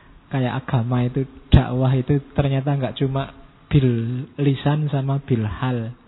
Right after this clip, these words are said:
Ada tambah satu lagi, dakwah Islam itu bil lisan, bil hal, dan bil hoak.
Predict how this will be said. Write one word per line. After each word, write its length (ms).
Ada 240
tambah 320
satu 300
lagi, 340
dakwah 420
Islam 400
itu 300
bil 220
lisan, 560
bil 240
hal, 480
dan 240
bil 400
hoak. 320